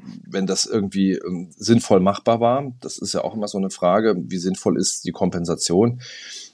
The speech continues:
Aber, äh, ich bin privat in den letzten Jahren fast gar nicht geflogen, jetzt nicht nur wegen Corona nicht. Wenn, dann bin ich dienstlich geflogen und, äh, hab mir jetzt,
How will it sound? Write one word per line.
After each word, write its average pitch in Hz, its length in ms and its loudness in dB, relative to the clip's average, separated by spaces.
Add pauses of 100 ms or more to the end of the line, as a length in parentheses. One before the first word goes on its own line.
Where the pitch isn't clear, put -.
(180)
Aber, 85 520 4
äh, 87 340 -4
ich - 220 -14 (200)
bin 95 280 -4
privat 85 800 2 (400)
in - 80 -8
den 87 100 -2
letzten 92 340 0
Jahren 82 540 0 (220)
fast - 480 -2 (100)
gar 85 160 4
nicht 113 240 0
geflogen, 113 560 2
jetzt - 220 -4
nicht 98 160 -2
nur 95 100 4
wegen 90 160 2
Corona 87 460 0
nicht. 110 380 -4 (100)
Wenn, 92 160 4
dann 104 120 4
bin 92 140 2
ich 87 120 -2
dienstlich 101 420 0
geflogen 98 720 6
und, 78 340 -4
äh, 80 460 2 (580)
hab - 240 2
mir 95 160 8
jetzt, 107 400 4